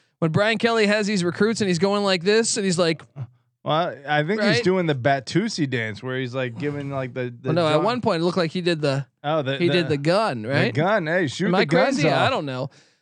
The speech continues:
Speaker 1: But
Speaker 2: Maybe
Speaker 1: either
Speaker 2: you're
Speaker 1: way,
Speaker 2: probably
Speaker 1: either
Speaker 2: right.
Speaker 1: way, those recruits didn't go there.
Speaker 2: Yeah.
Speaker 1: But, uh,
Speaker 2: <laughs>
Speaker 1: I mean, the family, the, the fake Southern accent, fucking hilarious. And the, I was actually shocked that this move was made,
Speaker 2: <laughs>
Speaker 1: mainly because I know Kelly's history.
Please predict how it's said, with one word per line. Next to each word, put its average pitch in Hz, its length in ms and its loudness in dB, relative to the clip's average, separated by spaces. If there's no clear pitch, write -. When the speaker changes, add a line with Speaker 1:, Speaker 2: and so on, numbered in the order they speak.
Speaker 1:
But 131 140 4
Speaker 2:
Maybe 262 60 4
Speaker 1:
either 262 100 2
Speaker 2:
you're 254 100 4
Speaker 1:
way, 240 140 4
Speaker 2:
probably - 240 4
Speaker 1:
either - 120 4
Speaker 2:
right. - 60 4
Speaker 1:
way, 277 160 4
those 233 240 0
recruits 214 340 0
didn't 220 240 2
go 233 220 2
there. 139 320 -2
Speaker 2:
Yeah. 202 100 4
Speaker 1:
But, - 40 -6
uh, 220 320 4
Speaker 2:
<laughs> - 260 -20
Speaker 1:
I 240 120 2
mean, 247 280 0
the 214 120 2
family, 269 600 2
the, 220 220 0
the 196 180 0
fake 233 320 0
Southern 233 340 0
accent, 214 540 0
fucking 285 600 0
hilarious. 233 880 2
And 214 180 2
the, 208 200 2
I 285 140 2
was 403 140 -2
actually 311 280 2
shocked 202 420 0
that 196 60 -4
this 180 200 0
move 190 220 2
was 151 140 0
made, 151 340 0
Speaker 2:
<laughs> 107 460 -6
Speaker 1:
mainly 262 520 2
because 240 360 2
I 226 60 2
know 226 160 2
Kelly's 220 420 0
history. 311 540 0